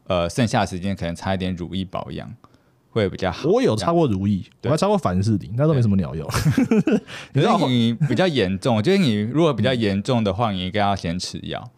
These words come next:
Speaker 2: 对，
Speaker 1: 嗯。
Speaker 2: 我觉得应该是对的。
Speaker 1: 对。
Speaker 2: 因为你知道我后来怎么治好的？
Speaker 1: 对。
Speaker 2: 就这几，这几年治好了。
Speaker 1: 对。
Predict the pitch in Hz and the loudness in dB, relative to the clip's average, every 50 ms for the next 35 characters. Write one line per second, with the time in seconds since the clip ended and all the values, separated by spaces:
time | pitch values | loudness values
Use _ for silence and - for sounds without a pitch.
0 | _ _ _ _ _ _ _ _ _ _ - 233 196 131 98 92 95 95 104 117 | _ _ _ _ _ _ _ _ _ _ 0 0 2 2 2 2 2 2 2 2
1 | 127 135 139 139 139 135 135 113 92 82 - - 98 95 85 78 78 - 127 - | 2 2 2 2 0 0 0 -2 -2 -2 -4 -4 -2 -2 -2 -4 -6 -12 -6 -2
2 | 208 233 233 147 131 160 175 120 117 156 151 123 107 104 92 87 92 - 120 104 | 0 2 4 4 4 4 4 4 2 2 2 2 0 0 -2 -2 -4 -2 -2 -4
3 | 92 73 - - 95 92 85 - 113 - 151 151 156 180 156 127 107 107 - - | -4 -4 -6 -6 -6 -8 -6 -8 -6 -4 -4 -2 0 -2 0 0 0 0 0 0
4 | 180 151 - 90 82 85 87 92 107 113 95 90 - - - - - _ 95 90 | -2 0 0 -2 -2 -2 -4 -2 -2 -2 -2 -2 -4 -10 -16 -20 -16 _ -10 -10
5 | 87 | -10